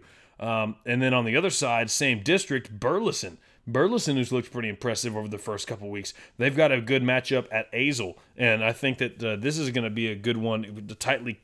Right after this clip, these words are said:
contested battle there, uh, and, and a measuring stick for both teams,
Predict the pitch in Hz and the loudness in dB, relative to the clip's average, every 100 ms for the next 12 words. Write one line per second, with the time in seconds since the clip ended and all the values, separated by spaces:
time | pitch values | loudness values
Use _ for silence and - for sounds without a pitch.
0 | _ - 117 98 120 - 98 113 113 107 | _ -10 -8 -2 -4 -4 -6 -2 -2 -4
1 | 98 120 110 - - - _ - 98 92 | -4 -2 -2 -6 -18 -20 _ -8 -8 -6
2 | - 113 110 110 104 107 131 123 123 - | -4 -4 -2 -2 -2 0 2 2 -2 -4
3 | 135 - 95 95 127 170 - 117 104 98 | -6 -6 -10 -4 0 0 0 -4 -4 -8